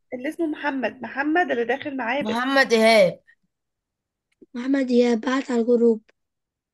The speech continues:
Speaker 3: آه،
Speaker 1: بعت
Speaker 3: قصدي بعت على، آه، شات.
Speaker 1: شات فين الشات ده؟
Speaker 3: بعت اللي هو محمد إيهاب.
Speaker 2: بعت على شات الزوم بس إن هو م-، اسمه محمد إيهاب.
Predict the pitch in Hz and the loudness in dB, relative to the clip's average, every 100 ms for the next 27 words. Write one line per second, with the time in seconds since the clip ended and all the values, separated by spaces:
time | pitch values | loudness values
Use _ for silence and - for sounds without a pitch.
0 | _ _ _ _ _ - 247 240 269 247 | _ _ _ _ _ -4 -2 0 -2 -2
1 | 277 277 269 240 - - 269 - 233 226 | -2 -2 -2 -8 -10 -8 -8 -2 -2 0
2 | 214 - 233 233 _ _ _ _ _ _ | -2 -2 -2 -4 _ _ _ _ _ _
3 | _ _ _ - 262 277 294 277 226 240 | _ _ _ -10 -10 -8 -14 -12 -14 -16
4 | 240 233 233 _ _ _ _ _ _ _ | -14 -14 -14 _ _ _ _ _ _ _
5 | _ _ _ _ _ _ _ _ _ - | _ _ _ _ _ _ _ _ _ -2
6 | 240 254 254 233 - 233 240 247 233 - | 0 2 0 -2 -2 2 4 4 2 -2
7 | 277 240 247 226 214 208 - 214 240 233 | -2 -2 -2 -2 -4 -6 -2 2 4 4
8 | 214 220 214 233 202 240 220 220 226 214 | 2 -2 -4 -4 0 0 0 -2 -2 -4
9 | 214 226 226 180 147 _ 160 185 214 226 | -2 0 0 0 -4 _ -12 -10 -8 -8
10 | 226 220 226 220 190 190 190 170 | -8 -4 0 0 0 0 0 0